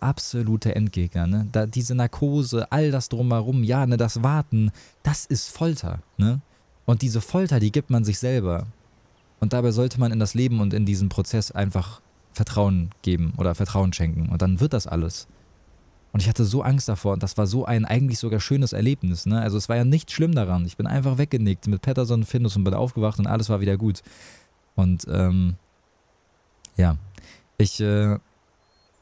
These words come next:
muss jetzt erstmal noch ein bisschen klarkommen. Wie gesagt, es ist jetzt sechs Stunden her, ich hab ein bisschen geschlafen, ich hab die Nacht ganz, ganz gesch-, ja, gar nicht geschlafen, ja, eigentlich dreißig Minuten ungefähr, wenn überhaupt. Ähm, und ich bin immer noch ein bisschen be-, benebelt. Ich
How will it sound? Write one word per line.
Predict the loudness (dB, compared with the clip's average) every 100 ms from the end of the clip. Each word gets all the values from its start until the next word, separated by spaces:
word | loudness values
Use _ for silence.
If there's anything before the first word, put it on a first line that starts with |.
| _ -20 0
muss | 2 2
jetzt | 0
erstmal | 0 0 2
noch | 2
ein | 2
bisschen | 0 -2
klarkommen. | -2 -2 0 0 0 2
Wie | 2
gesagt, | 2 0 -2
es |
ist | -6
jetzt | -2
sechs | -4 0
Stunden | -2 2
her, | 2 2 2
ich | 0
hab | -4 -6
ein |
bisschen | -4 -4
geschlafen, | -2 0 -2 0 0 0
ich | -4
hab | -4
die | 0
Nacht | 0 0
ganz, | 0 0 0 _ _
ganz | 0 0 0
gesch-, | -10 -12 -10 -6
ja, | -2
gar | 0 2
nicht | 0
geschlafen, | -2 -2 -2 0
ja, | 0
eigentlich | 0 0
dreißig | -2 0
Minuten | 0 2 2
ungefähr, | 0 0 2
wenn | 2
überhaupt. | 2 0 -2 -6 -20 -20 _ _ _ 0
Ähm, | 2 2 2 0
und | -2 -2
ich |
bin | 0
immer | 2 2
noch | 2
ein |
bisschen | 0 -2 -2
be-, | -2
benebelt. | 0 2 2 2 0 -2 -8 _ _ _ _ _ _
Ich | 0 0 -2